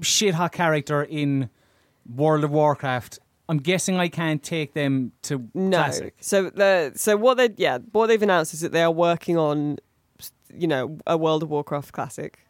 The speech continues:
Speaker 2: like, you know, Coke Classic as opposed to New Coke,
Speaker 1: <laughs>
Speaker 2: uh, to run on servers so people can play original WoW again, and that'll be the third, the kind of level one to level sixty version. Uh, it's still a while away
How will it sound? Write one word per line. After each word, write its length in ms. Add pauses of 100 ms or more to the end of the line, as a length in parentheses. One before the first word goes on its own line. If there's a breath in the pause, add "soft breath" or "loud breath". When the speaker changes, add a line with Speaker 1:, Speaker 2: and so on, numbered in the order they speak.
Speaker 2:
like, 360
you 60
know, 240 (120)
Coke 320
Classic 420
as 80
opposed 320
to 80
New 160
Coke, 300 (140)
Speaker 1:
<laughs> 840
Speaker 2:
uh, 260
to 140
run 220
on 320
servers 340
so 140
people 280
can 160
play 320
original 380
WoW 240
again, 220
and 100
that'll 140
be 100
the 120
third, 280
the 80
kind 160
of 100 (340)
level 300
one 220
to 80
level 200
sixty 800
version. 680 (480 soft breath)
Uh, 200
it's 200
still 280
a 60
while 560
away 560